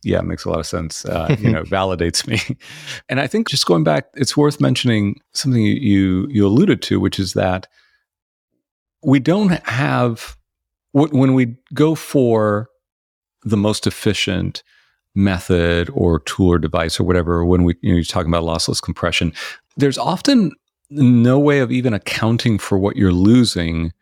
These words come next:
Speaker 1: Sometimes it's difficult for people to even articulate what
Speaker 2: Yes.
Speaker 1: it is, what this loss is, you know, or what am I missing out on? And it, it's certainly very difficult to come to quantify, to assign value to.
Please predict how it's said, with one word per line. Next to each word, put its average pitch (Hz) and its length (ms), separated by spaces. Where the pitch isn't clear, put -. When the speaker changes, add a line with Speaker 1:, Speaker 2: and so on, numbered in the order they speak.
Speaker 1:
Sometimes 285 360
it's - 80
difficult 131 320
for - 80
people 131 240
to 117 60
even 113 160
articulate - 800
what 104 160
Speaker 2:
Yes. 101 100
Speaker 1:
it - 20
is, 92 320
what 107 160
this - 180
loss 92 480
is, - 680
you 90 120
know, 90 320
or 95 160
what 101 200
am 107 120
I 98 100
missing 92 500
out 87 280
on? 113 360
And 117 140
it, 123 80
it's 139 220
certainly 165 400
very 101 220
difficult 90 400
to - 60
come - 440
to 92 280
quantify, - 880
to 104 360
assign 107 540
value 98 720
to. - 360